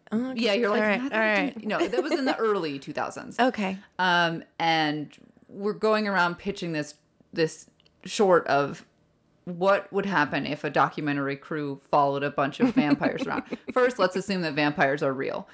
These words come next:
Speaker 2: Second,
Speaker 1: <laughs>
Speaker 2: let's have a documentary crew follow them around and find out what they do in their daily lives.
Speaker 1: The fuck happens in New Zealand?
Speaker 2: I, th-
Speaker 1: Can we be a part of that too?
Speaker 2: Yeah, no. I,
Speaker 1: Jesus
Speaker 2: I,
Speaker 1: Christ.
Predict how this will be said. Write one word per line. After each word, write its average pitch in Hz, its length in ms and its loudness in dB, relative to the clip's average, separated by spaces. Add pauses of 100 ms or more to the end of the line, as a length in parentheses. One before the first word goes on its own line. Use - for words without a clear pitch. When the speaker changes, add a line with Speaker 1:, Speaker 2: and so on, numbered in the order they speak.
(140)
Speaker 2:
Second, 220 540 0
Speaker 1:
<laughs> 311 100 2
Speaker 2:
let's 185 260 2
have 175 160 4
a 160 60 2
documentary 175 640 0
crew 160 420 -2
follow 139 340 4
them 143 220 0
around 147 380 4
and 143 120 -4
find 143 280 2
out 123 80 -2
what 147 160 -2
they 143 100 0
do 143 240 -2
in 139 120 0
their 135 180 0
daily 135 360 0
lives. - 300 -4
Speaker 1:
The 403 80 2
fuck 370 260 0
happens 220 440 2
in 190 100 2
New 175 140 0
Zealand? 165 420 -2
Speaker 2:
I, 175 220 2
th- - 420 -12
Speaker 1:
Can 269 160 2
we 311 200 4
be 254 300 -2
a 277 60 2
part 254 240 0
of 247 80 0
that 233 220 2
too? 214 340 0
Speaker 2:
Yeah, 180 320 2
no. 190 400 0
I, 214 160 -4
Speaker 1:
Jesus 269 340 -2
Speaker 2:
I, - 40 -6
Speaker 1:
Christ. 208 420 -4